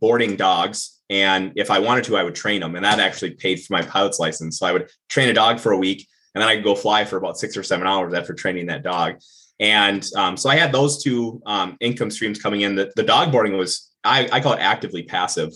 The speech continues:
where, you know, someone, they would come and they would drop the dog off. I had a, um, a heater and an A C unit in my garage, and a client, once they got to know me, they would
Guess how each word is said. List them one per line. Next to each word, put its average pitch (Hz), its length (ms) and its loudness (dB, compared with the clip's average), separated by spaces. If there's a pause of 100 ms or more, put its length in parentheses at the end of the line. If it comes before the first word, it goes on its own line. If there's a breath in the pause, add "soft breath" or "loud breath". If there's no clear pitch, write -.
(120)
where, 87 340 2 (240 loud breath)
you 95 80 -2
know, 98 40 -2
someone, 104 280 2
they 107 100 6
would 101 120 2
come - 160 0
and 117 80 0
they 95 60 4
would 85 100 0
drop 98 180 0
the - 80 -12
dog 92 240 2
off. 101 220 -2 (160)
I 90 340 2 (100)
had 101 160 -2
a, 90 140 2 (260)
um, 80 360 -4 (200)
a 95 80 2
heater 117 320 2
and 98 80 2
an 85 80 -2
A 101 120 2
C 104 180 -6
unit 110 340 -2
in 92 100 -4
my 87 280 -2 (200 loud breath)
garage, 104 540 2
and 92 460 -2
a 98 60 -10
client, 107 360 0
once 104 160 -2
they 107 80 2
got 98 120 0
to 98 80 -8
know 101 100 -2
me, 120 100 -2
they 98 120 2
would 92 160 -2